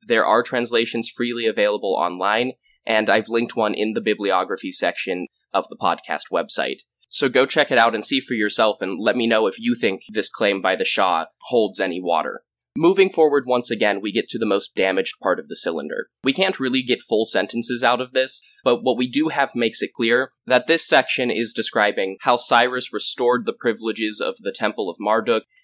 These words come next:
and was repairing and improving the city walls. The last seven lines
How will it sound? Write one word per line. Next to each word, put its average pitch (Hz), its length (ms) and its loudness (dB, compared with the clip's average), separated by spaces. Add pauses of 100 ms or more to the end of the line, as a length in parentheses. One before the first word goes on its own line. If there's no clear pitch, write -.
(100)
and 104 120 -2
was 101 200 -2
repairing 120 560 0
and 98 100 -6
improving 101 540 -4
the 78 80 -6
city 90 340 -4
walls. 71 540 -4 (400)
The 123 120 0
last 143 380 6
seven 135 380 0
lines 98 400 0